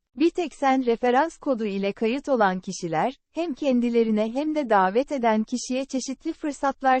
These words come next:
sunabilirler. Biteksen referans kodu ile yeni üyelik oluşturmak, kayıt işlemi sırasında doğrudan girilen kod sayesinde gerçekleşir. Kullanıcılar, referans kodu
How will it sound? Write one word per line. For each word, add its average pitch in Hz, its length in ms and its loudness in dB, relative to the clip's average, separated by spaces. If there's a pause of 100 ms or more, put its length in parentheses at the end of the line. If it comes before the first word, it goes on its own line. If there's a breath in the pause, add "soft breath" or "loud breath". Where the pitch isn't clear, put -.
(100)
sunabilirler. 185 720 -2 (840)
Biteksen 269 720 0
referans 247 520 2
kodu 240 260 -2
ile 190 240 -2
yeni 208 340 0
üyelik 254 440 -2
oluşturmak, 180 800 -4 (120)
kayıt 285 340 0
işlemi 240 440 -2
sırasında 220 720 0
doğrudan 277 600 2
girilen 247 420 2
kod 277 240 0
sayesinde 220 680 2
gerçekleşir. 190 920 -4 (760)
Kullanıcılar, 285 800 2 (180)
referans 269 500 2
kodu 269 260 -4